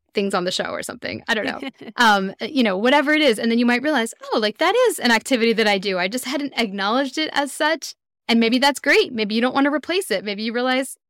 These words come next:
Speaker 1: "Maybe I wanna do more of this," or whatever it is. Or you might find time that is spent doing things that you could either ask for help from somebody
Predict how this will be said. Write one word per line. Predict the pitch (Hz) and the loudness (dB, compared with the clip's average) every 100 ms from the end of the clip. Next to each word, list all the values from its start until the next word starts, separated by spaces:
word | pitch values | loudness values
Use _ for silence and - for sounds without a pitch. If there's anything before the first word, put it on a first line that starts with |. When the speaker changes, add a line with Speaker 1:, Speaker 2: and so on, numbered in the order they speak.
| _ | _
Speaker 1:
"Maybe | 233 220 254 | -2 2 4
I | |
wanna | 294 320 | 4 4
do | 330 381 | 2 0
more | 285 508 | 0 2
of | 294 | 2
this," | 196 190 208 | 0 -2 -2
or | |
whatever | 202 196 185 196 | -4 -2 -2 -2
it | |
is. | 190 220 254 _ _ _ | 0 -2 -2 _ _ _
Or | - 415 330 359 392 _ | 2 4 6 4 0 _
you | 254 | 2
might | 262 247 - | 4 4 0
find | 262 254 | -2 -2
time | 233 214 208 214 | -2 0 0 0
that | 208 | -2
is | 220 220 | -2 -4
spent | - 196 185 | -4 -4 -4
doing | 226 208 208 208 | -6 -4 -4 -6
things | 214 196 196 208 | -4 -4 -4 -6
that | 202 | -6
you | - | -6
could | 220 214 | -4 -4
either | 208 202 202 | -2 -2 -2
ask | 208 - | -4 -6
for | - | -8
help | 190 214 - | -6 -6 -6
from | - 226 | -6 -8
somebody | - 196 190 202 | -6 -6 -6 -4